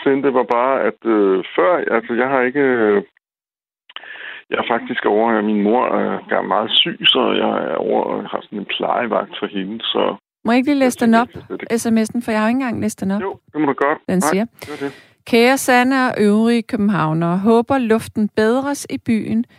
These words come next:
Speaker 2: En ven på Nørrebro beretter også om en kemikalieagtig stank, sært at intet er sporet hidtil."
Speaker 1: Ja.
Speaker 2: Ja.
Speaker 1: Ja, det er det. Og det er altså, lad os nu sige, bum, bum, bum, det er der over en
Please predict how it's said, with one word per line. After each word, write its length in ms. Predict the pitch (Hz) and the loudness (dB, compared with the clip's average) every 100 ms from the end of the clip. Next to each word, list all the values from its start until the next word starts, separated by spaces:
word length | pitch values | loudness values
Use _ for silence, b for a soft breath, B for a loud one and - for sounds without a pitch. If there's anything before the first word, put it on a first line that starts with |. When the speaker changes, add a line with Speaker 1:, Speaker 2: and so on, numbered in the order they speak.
| b b b | b b b
Speaker 2:
En 240 | - 233 214 | 2 4 4
ven 240 | 202 214 | 4 2
på 120 | - | 2
Nørrebro 640 | 220 175 170 208 196 208 - - | 2 2 2 0 -2 -4 -4 -6
beretter 420 | 196 180 185 208 | -4 -4 -2 -2
også 380 | 175 180 190 226 | 0 0 0 -2
om 160 | 214 | 0
en 80 | 214 | 0
kemikalieagtig 920 | 247 226 - 285 269 220 214 214 - | 0 0 0 -2 -2 -4 -4 -6 -10
stank, 480 | - 269 262 - - | -6 -4 -4 -6 -14
sært 460 | - - - - - - | -12 -4 -2 -2 -6 -8
at 160 | 110 - | -10 -4
intet 360 | 175 170 202 - | 0 0 0 -4
er 120 | 175 | -6
sporet 600 | 180 - 156 151 160 180 - | -8 -8 -8 -4 -2 -2 0
hidtil." 540 | 240 - - 339 311 - _ _ _ _ _ _ _ _ _ _ _ _ _ _ 107 | -2 -4 -8 -4 -4 -8 _ _ _ _ _ _ _ _ _ _ _ _ _ _ -8
Speaker 1:
Ja. 200 | 101 101 - - | -8 -8 -14 -10
Speaker 2:
Ja. 180 | 165 202 - _ _ - | -8 -8 -14 _ _ -10
Speaker 1:
Ja, 40 | |
det 120 | - 104 | -2 -2
er 40 | 120 | 0
det. 120 | 139 | 0
Og 100 | - 123 | 0 0
det 100 | 135 | 2
er 120 | 160 | 2
altså, 320 | 131 127 117 | 2 2 2
lad 120 | 110 113 | 2 0
os 140 | 117 | 0
nu 80 | 139 | -8
sige, 300 | - 135 131 - | -6 -4 -4 -6
bum, 100 | 131 | -8
bum, 160 | 123 120 | -2 -2
bum, 280 | 117 117 117 B B _ _ | 0 0 -2 B B _ _
det 60 | 113 | -2
er 40 | |
der 80 | 107 | 0
over 340 | - 120 135 | 2 2 2
en 160 | 117 98 | 0 -4